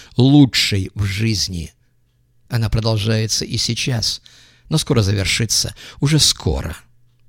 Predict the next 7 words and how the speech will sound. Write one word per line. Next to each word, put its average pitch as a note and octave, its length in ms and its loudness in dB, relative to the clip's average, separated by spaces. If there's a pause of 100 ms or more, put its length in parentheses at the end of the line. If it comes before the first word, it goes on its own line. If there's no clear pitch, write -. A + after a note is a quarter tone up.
(220)
Два E3+ 220 4
слова, E3+ 380 4
чтобы B2 260 0
закончить A#2 460 0
с - 40 -8
предыдущей G#2+ 580 0
темой. F#2 480 -6